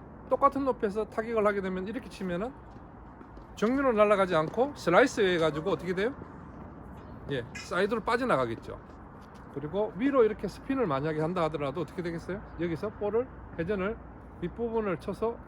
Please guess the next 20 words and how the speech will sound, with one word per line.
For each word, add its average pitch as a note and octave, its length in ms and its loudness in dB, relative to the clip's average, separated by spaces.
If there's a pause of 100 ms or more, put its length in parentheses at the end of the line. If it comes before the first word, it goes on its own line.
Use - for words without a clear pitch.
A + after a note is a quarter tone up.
간다 G3 280 2
하더라도, F3 380 0
공이 G#3+ 440 0 (540)
바로 F#3 180 4
똑바로 C4 380 6
가지는 B3 300 4
않고 E3 180 0
어떻게 F3+ 180 0
돼요? D#3 180 0 (200)
약간 C#3+ 440 0 (760)
어떻든 G3+ 360 -4
커브가 D4 380 6
그리시는 F3+ 760 2 (240)
그런 A3+ 200 6
현상이 A3 340 4
일어나기 F#3+ 380 2
때문에, C#3+ 480 0
원하는 A#3+ 300 -2
코스로 A3+ 480 -8
보내는 G3 640 -4